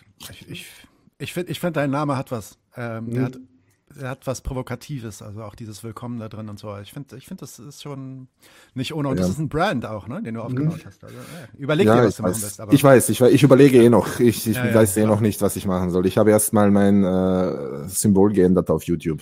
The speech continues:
Speaker 3: <laughs> So bis jetzt habe ich so weit geschafft. Schauen wir,
Speaker 1: Ja.
Speaker 3: <laughs> was ich noch alles hinkriege, <laughs> zu
Speaker 1: Plus
Speaker 3: ändern.
Speaker 1: Ultra, ja.
Speaker 3: Ja, genau, genau.
Speaker 2: Mhm.
Speaker 3: Das ist diese Idee Plus Ultra, so dieses, es geht immer weiter. Ja. Das ist so, wie der Kapitalismus ein bisschen denkt.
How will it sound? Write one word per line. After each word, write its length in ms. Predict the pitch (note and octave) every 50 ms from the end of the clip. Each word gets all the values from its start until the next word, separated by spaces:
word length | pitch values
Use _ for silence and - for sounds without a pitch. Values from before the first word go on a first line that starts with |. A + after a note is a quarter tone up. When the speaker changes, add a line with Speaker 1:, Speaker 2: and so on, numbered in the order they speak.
| -
Speaker 3:
<laughs> 320 | - F#3+ C3 - A#3 A3+ D#3+
So 280 | C#3+ D3 C#3 A2+ C3+
bis 200 | A#2 A#2 A#2+ -
jetzt 220 | A#2+ A2+ A2+ - A2
habe 140 | G#2+ G#2+
ich 80 | G#2 -
so 200 | - - G#2+ G2
weit 180 | F2 G2 G2+ -
geschafft. 400 | G#2 F#2 - F#2+ F2+ F#2 - -
Schauen 200 | - F#2+ F#2 F#2
wir, 180 | F#2 F#2 F#2 - -
Speaker 1:
Ja. 80 | F3
Speaker 3:
<laughs> 220 | D3 - C#3 B2+ A#2
was 160 | B2 A#2+ -
ich 100 | A2 -
noch 180 | B2 A2+ G#2+ -
alles 240 | G#2 G#2 G#2+ - -
hinkriege, 460 | B2 A#2 A#2 G#2 - G#2 G2+ G2+ -
<laughs> 120 | - F#2+ - -
zu 80 | - C#3
Speaker 1:
Plus 280 | - - A#2+ G#2 G2+ G2
Speaker 3:
ändern. 140 | G2+ F#2+ F#2
Speaker 1:
Ultra, 380 | G2+ A2 - A2+ G#2+ G#2 G2 - _ _ -
ja. 120 | - G2+ - _ _ _ _ _ _ -
Speaker 3:
Ja, 180 | B2 G#2+ G#2
genau, 340 | G#2 G#2 G2 F2 D#2+ E2+ G2 - -
genau. 300 | G#2 F#2+ F2 E2+ D#2 D2 - - - _ _ _ _ _ _ _ _
Speaker 2:
Mhm. 360 | - G2 - - - - - _ _ _ _ _ _ _ _ _ _ _ -
Speaker 3:
Das 180 | - G2+ F#2+ -
ist 100 | - -
diese 180 | G#2+ G2+ A2+ G#2
Idee 240 | G2 F2+ G2+ G2+
Plus 280 | G2 - G#2 G#2 G2 - -
Ultra, 300 | G2+ G2+ G2 F#2+ G2+ F2+
so 140 | - - F#2
dieses, 440 | E2+ F#2+ F#2+ F#2 F#2+ F2+ - - - -
es 180 | - - -
geht 180 | - F#2 F2+ -
immer 180 | G2+ F#2 F#2
weiter. 380 | E2+ - F#2+ - - - D2 - _ _ _ -
Ja. 160 | D2 D2+ D2+ F#2 G2+ - _ _ _ _ _ _ _ -
Das 120 | - D#2+
ist 60 | -
so, 160 | F#2+ E2+ D#2+
wie 60 | E2 E2+
der 120 | D#2 D#2
Kapitalismus 580 | - F2 - - E2+ E2+ F2+ - - E2+ - F2+
ein 80 | D#2+
bisschen 240 | D#2 E2 - E2 D#2+
denkt. 280 | D#2 D2+ D#2 - -